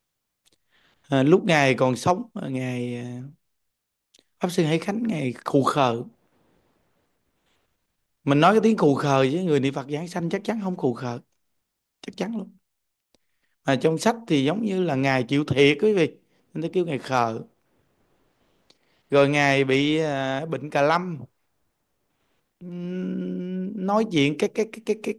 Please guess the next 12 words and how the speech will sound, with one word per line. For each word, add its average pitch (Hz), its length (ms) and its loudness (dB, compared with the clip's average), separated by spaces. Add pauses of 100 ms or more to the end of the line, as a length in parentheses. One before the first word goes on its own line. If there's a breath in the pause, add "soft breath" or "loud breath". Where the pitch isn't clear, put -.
cái, 220 380 2
à, 190 120 0
cà 160 100 -2
lâm. 202 280 2 (1400)
Thấy 156 180 -10
chưa? 143 80 -10 (640)
Ừm. - 160 -10 (1300)
À, 156 140 -2
Ngài 156 220 4
ở 175 100 4
trong 185 240 0
chùa, 139 580 4